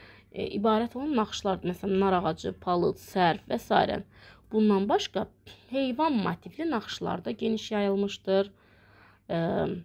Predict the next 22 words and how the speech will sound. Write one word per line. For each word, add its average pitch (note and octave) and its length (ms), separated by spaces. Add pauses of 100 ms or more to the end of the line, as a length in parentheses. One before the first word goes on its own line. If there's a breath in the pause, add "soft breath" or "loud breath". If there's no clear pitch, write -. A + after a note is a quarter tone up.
(600)
belə B3 220
naxışlarda G3 500
heyvan G3 320
və G3 100
quşların G#3 320
sadə - 380
təsvirləri - 1000 (460 loud breath)
verilir. G#3 420 (320)
Quş C4+ 140 (180)
ornamentləri F3 880
içərisində, E3 720
ornamentlər E3+ 420
içərisində F#3+ 320
tovuz G#3 240
quşu, F3+ 460
göyərçin, G#3+ 580
bülbül, G3 640 (560 loud breath)
heyvan C4 400
ornamentləri G3 680
içərisində F#3 500
ceyran, G3+ 640
əjdaha G#3 540